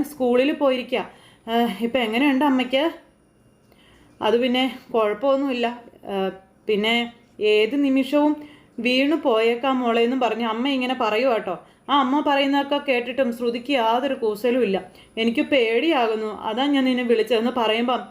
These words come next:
അമ്മ, "ഭയപ്പെടാതിരിക്കുക, ഏഹ്, എനിക്കൊരു മെസ്സേജ് ചെയ്താൽ പോരായിരുന്നോ,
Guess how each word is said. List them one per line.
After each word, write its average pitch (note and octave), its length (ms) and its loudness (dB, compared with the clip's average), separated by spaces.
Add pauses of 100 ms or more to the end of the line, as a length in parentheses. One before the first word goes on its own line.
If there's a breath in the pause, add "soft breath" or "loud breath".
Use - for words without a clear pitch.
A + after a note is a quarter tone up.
(220 loud breath)
അമ്മ, A#3 200 -2
"ഭയപ്പെടാതിരിക്കുക, A3 840 0 (420 loud breath)
ഏഹ്, A3+ 340 2 (200)
എനിക്കൊരു C#4 320 2
മെസ്സേജ് C4 460 0
ചെയ്താൽ C#4+ 220 2
പോരായിരുന്നോ, C4+ 600 0